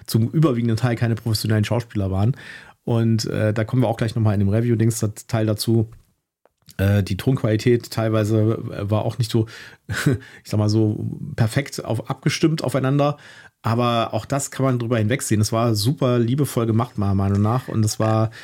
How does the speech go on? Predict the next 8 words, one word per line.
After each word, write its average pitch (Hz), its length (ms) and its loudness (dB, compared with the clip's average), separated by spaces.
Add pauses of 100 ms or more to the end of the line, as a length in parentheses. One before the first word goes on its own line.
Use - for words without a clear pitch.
(240)
wirklich 113 340 0
schön 147 240 2
erzählt. 135 640 2
Und, 110 480 0
äh, 107 220 -4
das - 120 -8
hat 117 120 -4
alles - 460 0